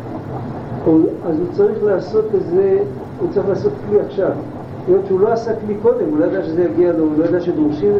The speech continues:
הוא לא ידע בכלל שזה אפשרי. הוא צריך לעשות את הכלי עכשיו, ולעשות את הכלי עכשיו, יש בזה כמה אופנים, כל אחד מסביר את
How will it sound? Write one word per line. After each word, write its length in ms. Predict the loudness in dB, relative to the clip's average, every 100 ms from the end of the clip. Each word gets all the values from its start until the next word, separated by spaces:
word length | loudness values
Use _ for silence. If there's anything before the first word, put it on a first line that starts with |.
| 2
הוא 100 | 2
לא 60 |
ידע 140 | 4 2
בכלל 240 | 0 -2
שזה 160 | 0 0
אפשרי. 440 | 0 -4 -2 0 -2 -4 -12 -12 -12 -10 -4
הוא 80 | 0
צריך 160 | 2 2
לעשות 240 | 0 0
את 60 | -2
הכלי 280 | 0 0 0
עכשיו, 340 | 0 -2 -2 -2 -4
ולעשות 460 | 0 2 2 0 -2
את 60 | -2
הכלי 280 | -2 0 0
עכשיו, 520 | 0 0 2 2 0 -4 -6
יש 60 | -4 -2
בזה 100 | 0
כמה 160 | 0 2
אופנים, 460 | 2 0 0 0 2
כל 60 |
אחד 240 | 0 0 -2
מסביר 360 | -2 2
את 60 | 2